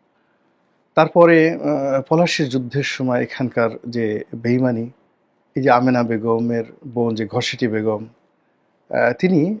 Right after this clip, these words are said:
কোথায় ছিলেন? এই ঢাকাতে, এই বুড়িগঙ্গা নদীর ওপারে তার হিরাজির প্রাসাদ ছিল। এখানে বসে তিনি সিরাজদৌল্লার বিরুদ্ধে চক্রান্ত করেছেন। ফলে এই বাংলা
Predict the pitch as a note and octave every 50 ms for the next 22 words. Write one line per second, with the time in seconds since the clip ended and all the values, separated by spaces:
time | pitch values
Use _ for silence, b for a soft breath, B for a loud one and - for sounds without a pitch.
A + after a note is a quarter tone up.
0 | _ - C3 - - - - F3+ D3+ B2 - - G#2 F#2+ A2 D3 G#3 A3 C#3 A#2+
1 | D3 D3 - E3 - - - - _ _ _ _ _ _ _ - - C#3 B2+ C#3
2 | C#3+ D#3 D#3+ E3 D#3+ D#3 D#3 C#3 A#2 A#2 - b b b b b b - C3+ B2
3 | C3 C3 C3 B2+ - D3 C3 B2 A#2+ B2+ A2+ - - C3+ C3+ B2+ A2+ A2 A#2 G#2+
4 | - - G#2+ - - - G2 - - - - - - - - _ _ _ _ _
5 | _ _ _ _ _ _ _ _ _ _ _ _ _ _ _ _ _ - - E3
6 | - - A#3 A3 G3 E3 D3 - - B2+ - C#3 B2+ A#2+ A2 G#2+ B2 E3+ B3 D4
7 | _ _ - E3 - - D3+ C3+ B2 A#2 A2 A2+ A2 G#2+ G#2+ G#2 G2+ G2+ G2+ F#2+
8 | - G2+ - - G#2 - - G#2+ G2 G2+ G#2 - - G#2 G2+ - - - - -
9 | - D3 D3+ - E3+ F#3 E3 D3+ C#3+ E3 F#3+ F#3 D3+ F3